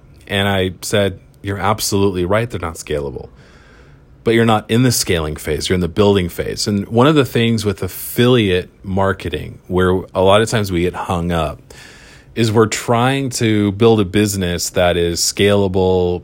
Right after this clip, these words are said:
and passive and automated right out of the gate. But you don't even know it's working yet. How can you automate what you don't know is working?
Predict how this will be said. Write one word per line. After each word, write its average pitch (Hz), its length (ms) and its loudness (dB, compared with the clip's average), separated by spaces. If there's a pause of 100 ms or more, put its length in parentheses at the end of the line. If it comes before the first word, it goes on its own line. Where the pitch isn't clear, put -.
(300)
and 85 520 -4
passive 90 680 0
and 85 120 -4
automated 85 800 0 (960)
right 107 300 4
out 101 140 6
of 87 40 0
the 90 60 -4
gate. 85 360 -4
But 127 120 0
you 156 100 2
don't 208 120 4
even 147 160 2
know 131 120 4
it's 104 160 -2
working 127 380 0
yet. - 300 -12
How - 140 -2
can 170 180 0
you 135 140 2
automate 113 420 2
what 98 100 -2
you 95 80 0
don't 104 140 -2
know 98 80 -2
is 87 120 -4
working? 123 360 -4